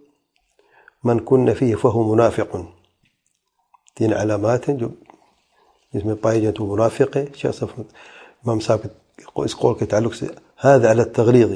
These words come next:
شیخ صاحب فرماتے ہیں، یعنی، "لا یقصد الرسول صلی اللہ علیہ وسلم انہ منافقون عق-، عقائدیا یبطن الکفر باللہ و ملائکتہ و کتبہ و رسلہ و الیوم الآخر۔"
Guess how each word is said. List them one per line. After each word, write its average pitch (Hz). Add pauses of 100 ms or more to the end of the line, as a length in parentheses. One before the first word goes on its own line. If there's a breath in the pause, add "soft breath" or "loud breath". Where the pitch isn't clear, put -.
شیخ 117
صاحب -
فرماتے 113
ہیں، 107
یعنی، 127 (580 loud breath)
"لا 123
یقصد 139
الرسول 120
صلی 117
اللہ -
علیہ -
وسلم 113 (500)
انہ 135
منافقون 123
عق-، 120 (760 soft breath)
عقائدیا 123 (440)
یبطن 131
الکفر 127
باللہ 113
و 127
ملائکتہ 120
و 113
کتبہ 113
و 117
رسلہ 113
و 117
الیوم 110
الآخر۔" 104